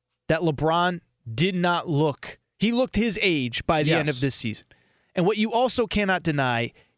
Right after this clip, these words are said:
Speaker 1: is that outside of last year, when there was four months before the start of the playoffs,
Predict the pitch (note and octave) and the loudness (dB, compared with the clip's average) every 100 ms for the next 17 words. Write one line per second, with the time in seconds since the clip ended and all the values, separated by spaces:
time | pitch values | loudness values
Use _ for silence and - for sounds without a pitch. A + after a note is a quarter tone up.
0 | _ G3 D3 E3+ E3 E3 A3+ A3+ B3+ B3 | _ -2 2 0 2 2 2 0 0 2
1 | C4+ A#3+ E3+ D3+ - B2+ A2+ C3+ _ - | 0 0 0 0 -2 -2 -4 -6 _ -2
2 | E3 E3+ E3+ D#3+ - - - A#3 C#4 C4+ | 0 2 0 -2 -4 -4 -2 0 0 0
3 | A#3 A#3 G#3+ - G3+ - G3+ F#3+ - G3 | 0 0 -2 -4 -4 0 0 0 0 0
4 | F3+ F3 E3+ E3 B2+ A2+ B2 - | 0 -2 0 0 2 0 -2 -8